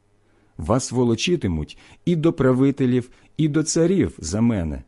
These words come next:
щоб свідчити перед ними й поганими. І коли видадуть вас, не журіться, як або що вам говорити. Дано буде вам на той час, що маєте говорити.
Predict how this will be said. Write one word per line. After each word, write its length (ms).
щоб 320
свідчити 800
перед 340
ними 480
й 180
поганими. 680
І 80
коли 360
видадуть 640
вас, 420
не 220
журіться, 600
як 600
або 280
що 400
вам 360
говорити. 680
Дано 520
буде 280
вам 320
на 100
той 260
час, 500
що 520
маєте 520
говорити. 640